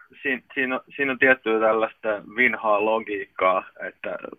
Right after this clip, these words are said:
ensin pitää avata ovi, jotta voi mennä uuteen huoneeseen. Ja se tuntui tosi loogiselta meidän mielestä. Ja, mm, myöskin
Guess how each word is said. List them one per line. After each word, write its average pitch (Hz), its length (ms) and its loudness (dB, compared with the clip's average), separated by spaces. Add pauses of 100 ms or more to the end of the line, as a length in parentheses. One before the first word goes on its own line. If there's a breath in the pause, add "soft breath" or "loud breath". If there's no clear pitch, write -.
(140)
ensin 107 300 -4
pitää 104 340 4
avata 107 300 6
ovi, 104 440 4
jotta 98 380 -2
voi 98 160 2
mennä 98 400 -2
uuteen 95 580 -4
huoneeseen. 104 840 4 (560 loud breath)
Ja 104 160 6 (200)
se 107 80 -16
tuntui 104 300 -6
tosi 110 240 -2
loogiselta 107 640 2
meidän 101 320 -4
mielestä. 101 500 -2 (960 loud breath)
Ja, 101 360 6
mm, - 260 -18 (420)
myöskin 117 440 -4